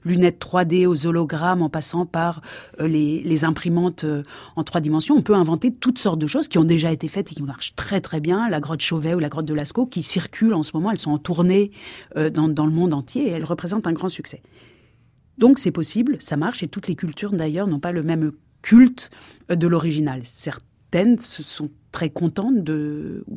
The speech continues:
ou font affaire avec des reproductions. D'ailleurs, c'est un des grands projets de notre collègue commun, Edem Eldem, de dire, euh,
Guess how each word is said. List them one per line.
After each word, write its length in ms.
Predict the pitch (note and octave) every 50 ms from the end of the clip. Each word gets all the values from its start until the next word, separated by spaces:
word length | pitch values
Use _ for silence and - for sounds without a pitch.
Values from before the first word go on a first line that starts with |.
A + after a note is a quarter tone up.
| D#3 - -
ou 100 | - D3+
font 280 | C#3+ - - F#3+ F#3 F3+
affaire 560 | E3+ D#3+ - - G3+ A3+ B3+ C4 - - _ _
avec 220 | - D#3 D#3 D3
des 100 | C#3 D#3+
reproductions. 640 | D3+ D#3+ D#3+ - - E3+ D#3+ D3+ D3 - - - D3+ - _ _ - - - - - - - - - - -
D'ailleurs, 160 | C#3+ F#3 G#3
c'est 100 | - G3
un 60 | F3+
des 100 | E3+ D#3+
grands 160 | - D3 F3
projets 300 | E3 - F3+ D#3+ F3+ F3
de 20 | E3+
notre 160 | D#3+ D3+ -
collègue 400 | - E3 D#3 D#3+ E3 D3+ D3+ D3+
commun, 460 | C#3+ - F3 D#3+ D3+ E3 E3+ E3+ E3
Edem 380 | D#3 D#3 D3+ D#3+ D3+ E3 E3 E3
Eldem, 580 | D#3+ D#3+ D#3+ C#3+ F3+ G#3 C4 C4+ G#3+ D#3+ D#3 C#3+
de 80 | D3
dire, 340 | D3+ C#3+ D#3+ G#3 A#3+ A3 F3
euh, 180 | E3 E3 D#3